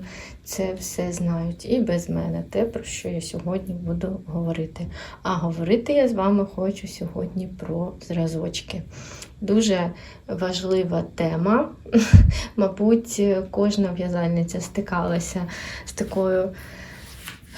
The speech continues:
думкою хоч раз, що коли починаєш новий проєкт,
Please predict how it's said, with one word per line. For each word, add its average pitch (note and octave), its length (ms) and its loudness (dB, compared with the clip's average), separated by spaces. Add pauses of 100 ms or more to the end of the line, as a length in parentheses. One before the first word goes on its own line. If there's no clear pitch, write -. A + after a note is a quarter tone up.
(760)
думкою A#3 880 12 (340)
хоч G#3+ 460 2
раз, G3+ 440 6
що F#3+ 220 0
коли F#3 320 0
починаєш F3+ 680 -2
новий F3 220 0
проєкт, G#3 720 4